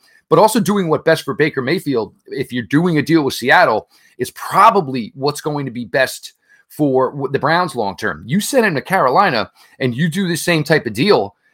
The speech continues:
Carolina ain't sniffing eight, nine, ten wins this year. You know, it, that's not gonna happen. So I think ideally, if the way for this to work is probably to look at Seattle, and if it means y-, you're giving Seattle more money than essentially you would have to give to Carolina,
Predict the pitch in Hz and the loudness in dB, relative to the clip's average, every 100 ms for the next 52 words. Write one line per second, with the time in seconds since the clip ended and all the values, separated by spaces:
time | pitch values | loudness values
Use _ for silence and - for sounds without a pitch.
0 | _ - 254 277 262 214 151 - - - | _ 2 4 6 6 4 0 -2 -8 0
1 | 214 - 123 _ 139 127 _ 117 113 139 | 0 0 -8 _ -4 -4 _ -6 0 0
2 | 117 107 - 151 131 131 214 127 117 113 | 0 -6 0 0 0 2 0 0 -6 -6
3 | 85 - _ _ _ - 156 127 - 160 | -10 -12 _ _ _ -4 -2 -2 -4 -4
4 | 139 180 - 285 247 - 123 175 113 120 | 2 2 2 2 2 2 0 2 0 2
5 | 196 196 95 - _ _ _ - 143 190 | 2 2 -4 -8 _ _ _ -2 -2 0
6 | 175 147 131 196 156 127 127 123 131 123 | -2 -2 0 0 0 0 -6 -6 -6 -2
7 | 170 190 170 156 - 127 135 110 - _ | -2 -2 -6 -10 -8 -6 -4 -6 -10 _
8 | _ _ - 107 127 156 151 151 156 - | _ _ -18 -2 0 0 0 -2 -4 -6
9 | 139 127 107 90 107 107 120 139 170 175 | -2 2 2 0 -6 -8 -8 -2 -2 0
10 | 170 - - 139 120 139 147 113 165 165 | -4 -8 -8 -10 -8 -2 0 0 -2 0
11 | 180 - 156 143 139 127 127 131 127 104 | -2 0 2 4 2 -2 -2 0 -2 -4
12 | - _ _ 127 - 143 139 151 139 117 | -12 _ _ -6 -4 -4 -4 -4 -2 0
13 | 127 - 110 120 110 131 110 113 127 143 | 0 0 -4 -4 0 4 6 4 2 -2